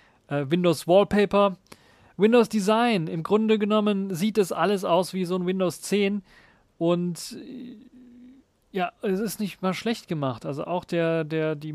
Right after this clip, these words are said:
die Möglichkeit zwischen den virtuellen Arbeitsflächen zu wechseln und alles. Teilweise verrät es sich so ein bisschen, dass da so ein bisschen Tools, äh, von Cinnamon und gnome mit vorhanden sind. Aber es,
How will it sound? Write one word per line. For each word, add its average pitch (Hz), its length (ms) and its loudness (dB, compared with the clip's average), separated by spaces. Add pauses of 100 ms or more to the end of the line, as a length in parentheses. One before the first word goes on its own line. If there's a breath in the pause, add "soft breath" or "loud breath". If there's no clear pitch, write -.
(100)
die 156 100 -8
Möglichkeit 160 500 -6
zwischen 151 280 -12
den 143 220 -6
virtuellen 196 460 -2
Arbeitsflächen 180 640 -2
zu 160 160 -12
wechseln 165 580 -6 (100)
und 160 260 -6
alles. 160 400 -4 (320)
Teilweise 180 500 2
verrät 185 380 -4
es 202 140 -4
sich 190 120 -10
so 190 100 -8
ein 180 60 -6
bisschen, 185 300 -4
dass 165 160 -4
da 156 180 -2
so 147 80 -6
ein 151 80 -8
bisschen 156 280 -8 (340 loud breath)
Tools, 165 480 -4
äh, 143 420 -8
von 135 240 -10
Cinnamon 202 440 0
und 143 120 -4
gnome 202 400 0
mit 196 220 -4
vorhanden 175 600 -4
sind. 175 320 -6
Aber 202 440 -2 (460 loud breath)
es, 185 120 -8